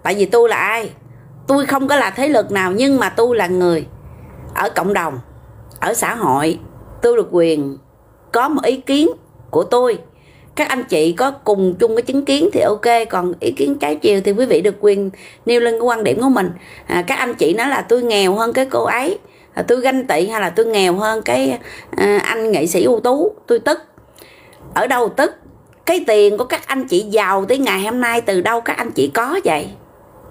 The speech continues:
Có phải là cái đồng tiền truyền thông mà chúng tôi là truyền thông thì các anh có lấy tiền của tôi không? Là chúng tôi là người làm truyền thông. Vậy các anh mở tất cả các kênh YouTube ra để làm gì?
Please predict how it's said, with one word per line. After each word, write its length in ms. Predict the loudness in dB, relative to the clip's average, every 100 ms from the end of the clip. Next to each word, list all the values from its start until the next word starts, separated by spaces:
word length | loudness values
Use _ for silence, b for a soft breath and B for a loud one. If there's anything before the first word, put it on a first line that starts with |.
| -20 B B B
Có 120 | -2
phải 240 | 0 -2 0
là 300 | -2 -2 B B 0
cái 80 | 2
đồng 240 | 2 0
tiền 300 | 2 2 2
truyền 180 | 0 0
thông 240 | 0 -2 -2
mà 80 |
chúng 260 | -2 0 2
tôi 160 | 2 2
là 80 |
truyền 280 | 2 0 0
thông 200 | 0 -2
thì 60 | -2
các 140 | -2
anh 160 | -4 -2
có 100 | 0
lấy 180 | 0 2
tiền 280 | 0 2 0
của 140 | 0
tôi 240 | 2 2 2
không? 280 | -2 -4 -8 -16 B B B B
Là 320 | -2 0 -2 -8 _ _ _
chúng 200 | 0 2 2
tôi 160 | 0
là 80 | 0
người 180 | 0 0
làm 180 | 0 -2
truyền 120 | -2
thông. 160 | -4 -6 B B
Vậy 120 | 0 2
các 80 | 0
anh 140 | 0
mở 260 | 0 0 0
tất 120 | -2
cả 120 | -4
các 160 | -6 -4
kênh 180 | -2 -2
YouTube 280 | 0 0 0
ra 100 | -2
để 100 | 0
làm 300 | -2 -2 -2
gì? 240 | 0 -2